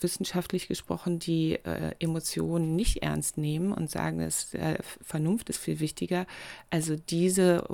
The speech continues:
Unterscheidung, die macht man jetzt eigentlich seit dem frühen zwanzigsten Jahrhundert nicht mehr. Das ist völlig bescheuert, ähm, denn Emotionen sind ja auch vernünftig.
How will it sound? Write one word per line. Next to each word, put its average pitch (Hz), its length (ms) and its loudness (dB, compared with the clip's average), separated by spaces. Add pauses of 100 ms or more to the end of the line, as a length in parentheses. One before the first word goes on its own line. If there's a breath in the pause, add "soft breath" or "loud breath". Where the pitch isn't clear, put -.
(120)
Unterscheidung, 165 720 0
die 160 140 -2
macht 156 280 -2
man 156 160 -2
jetzt 151 240 -4
eigentlich 160 400 -2
seit 156 200 -4
dem - 80 -4
frühen 170 260 -2
zwanzigsten - 500 -4
Jahrhundert 165 440 -2
nicht 226 200 -4
mehr. 220 200 0 (420 loud breath)
Das - 140 -6
ist - 100 -4
völlig 151 360 0
bescheuert, 156 840 -2
ähm, 147 400 0 (460 loud breath)
denn 165 320 4
Emotionen 165 640 2
sind 175 200 0
ja 175 120 2
auch 175 100 -4
vernünftig. 165 840 0